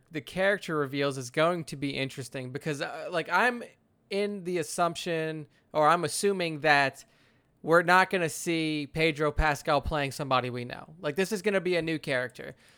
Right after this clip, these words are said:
So getting a name to put to the face, getting a name for Gina Carano's character, and maybe getting a little bit of backstory, not,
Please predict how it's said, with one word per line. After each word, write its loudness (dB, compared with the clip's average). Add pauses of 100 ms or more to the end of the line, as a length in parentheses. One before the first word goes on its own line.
(120)
So 6
getting 4
a 2
name 0
to -12
put 2
to -6
the -8
face, -2 (480)
getting 2
a 4
name 0
for -4
Gina -4
Carano's 0
character, 0
and 0
maybe 2
getting 0
a -2
little 0
bit 2
of 0
backstory, 4
not, 4